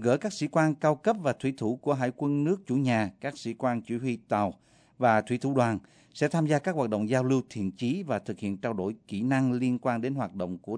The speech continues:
trực thăng trên tàu chiến. Đại tá không quân Matthew Dudley, tùy viên quốc phòng Australia tại Việt Nam nói,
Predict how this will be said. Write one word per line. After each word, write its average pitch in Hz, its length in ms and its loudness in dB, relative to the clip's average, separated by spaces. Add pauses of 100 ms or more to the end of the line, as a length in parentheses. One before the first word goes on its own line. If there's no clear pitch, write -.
trực - 160 -10
thăng 113 240 -6
trên 113 200 -6
tàu 90 240 -6
chiến. 117 260 -4 (1000)
Đại 123 200 6
tá 160 180 4
không 175 200 2
quân 156 260 4
Matthew 160 480 4 (180)
Dudley, 143 400 2 (480)
tùy 139 160 8
viên 151 300 4
quốc 220 180 2
phòng 110 440 0
Australia 139 520 2 (160)
tại 107 120 0
Việt 104 180 -4
Nam 131 220 4
nói, 131 300 2